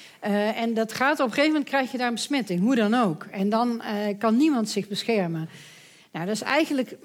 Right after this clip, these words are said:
weinig van terechtgekomen. Er is toen een plan gekomen voor, eh,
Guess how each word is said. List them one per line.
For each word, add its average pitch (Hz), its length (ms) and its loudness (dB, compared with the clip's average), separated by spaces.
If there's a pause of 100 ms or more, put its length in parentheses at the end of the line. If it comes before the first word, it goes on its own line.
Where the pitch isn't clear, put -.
(360)
weinig 285 360 4
van 220 140 -2
terechtgekomen. 311 720 -2
Er 254 80 -2
is 226 140 -2
toen 240 160 0
een 226 80 -2
plan 247 280 0
gekomen 214 720 0 (300)
voor, 214 540 -2
eh, 214 120 -2